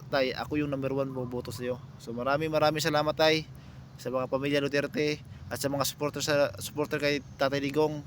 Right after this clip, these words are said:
Sana wag kayong magsawa. Yan lang yung presidente na, ah, may paninindigan. Di ba? So, Tay, ah,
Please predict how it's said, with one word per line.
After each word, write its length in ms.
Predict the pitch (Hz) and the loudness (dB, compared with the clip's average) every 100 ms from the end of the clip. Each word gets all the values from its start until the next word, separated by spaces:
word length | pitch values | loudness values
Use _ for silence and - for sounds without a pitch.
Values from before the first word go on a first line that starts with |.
| - | -6
Sana 240 | 120 131 | -2 0
wag 160 | 135 131 | 0 0
kayong 240 | 135 135 | -2 -2
magsawa. 400 | 127 131 143 131 - - - - - - - - - 131 | 0 2 6 4 2 -16 -18 -20 -20 -20 -18 -18 -12 -2
Yan 160 | 143 151 | 2 2
lang 80 | |
yung 80 | 151 | 2
presidente 480 | 139 135 143 139 151 | 0 0 0 0 0
na, 400 | 143 139 135 127 - - - | 2 2 2 0 -6 -16 -8
ah, 720 | 127 131 127 127 127 127 120 - - - - - - | -2 2 2 2 0 0 -2 -4 -10 -20 -20 -16 -4
may 560 | 143 147 143 143 143 139 | 0 2 2 2 2 0
paninindigan. 800 | - 147 151 143 147 160 143 123 - - - - - - - - - - 110 | 0 2 2 6 6 8 4 0 -10 -16 -18 -18 -18 -18 -18 -20 -18 -14 -6
Di 80 | 117 | -2
ba? 240 | 131 127 - - - - - - - | -2 -4 -14 -18 -18 -18 -18 -18 -16
So, 240 | - 123 127 | -4 -2 4
Tay, 320 | 170 165 147 135 | 6 6 6 4
ah, 480 | 139 139 135 117 | 6 6 4 2